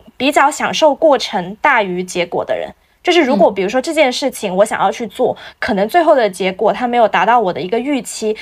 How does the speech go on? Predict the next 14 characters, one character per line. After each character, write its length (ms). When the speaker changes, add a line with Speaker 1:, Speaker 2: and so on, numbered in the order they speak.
Speaker 1:
但 140
是 100
我 160
整 160
个 140
过 200
程 220
我 100
真 220
实 180
的 120
经 260
历 160
了， 160